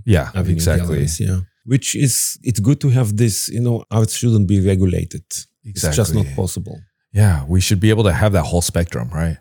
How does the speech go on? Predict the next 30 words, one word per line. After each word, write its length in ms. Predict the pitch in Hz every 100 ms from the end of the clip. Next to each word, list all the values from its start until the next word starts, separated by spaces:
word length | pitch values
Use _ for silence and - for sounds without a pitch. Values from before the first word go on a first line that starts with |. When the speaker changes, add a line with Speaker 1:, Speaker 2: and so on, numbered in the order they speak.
| -
Speaker 2:
Yeah, 160 | 98
and 120 | 107 101 -
Speaker 1:
Yeah. 120 | 110
Speaker 2:
there 100 | 120
is 120 | 127
always 200 | 131 143 -
something 320 | 131 - 117
new 160 | 110 120
coming 480 | - 104 107 120 101
and 160 | 110
you 80 | 113
never 240 | 123 123
know 160 | 123 120
where 160 | 120 117
it 140 | -
comes 260 | - 127 131
from. 440 | - 120 - 98
Sometimes 480 | - 135 120 131 113
even 180 | 123 120
the 100 | 104
artists 400 | 110 120 123 -
themselves 720 | - 104 90 - 120 113 - - -
cannot 380 | 113 104 92 - - - - 98
verbalize 960 | 92 117 101 95 87 82 78 - -
Speaker 1:
Articulate 680 | 92 80 107 95 98 90 85
Speaker 2:
what 80 | 82
Speaker 1:
what's 220 | 90 -
going 260 | 92 87 85
on. 260 | 82 80 104
Speaker 2:
Exactly. 540 | 92 120 - 98 76